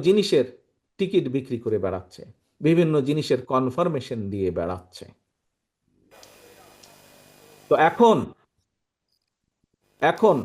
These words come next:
আমি যতটুকু বুঝি, অনেক মুরব্বী ব্যক্তি আছেন, বুজুর্গ ব্যক্তি আছেন, ধর্মীয় বিষয়।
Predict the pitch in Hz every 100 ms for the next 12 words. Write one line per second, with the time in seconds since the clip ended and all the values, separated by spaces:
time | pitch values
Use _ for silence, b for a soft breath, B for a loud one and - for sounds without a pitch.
0 | - _ 135 175 226 208 196 165 147 127
1 | 147 160 156 87 _ _ _ _ _ _
2 | _ _ _ _ _ _ 139 185 180 147
3 | 147 160 151 147 147 147 151 147 156 143
4 | 147 175 156 131 131 143 135 131 156 156
5 | - _ _ _ _ _ _ _ _ _
6 | 117 147 147 143 127 127 127 92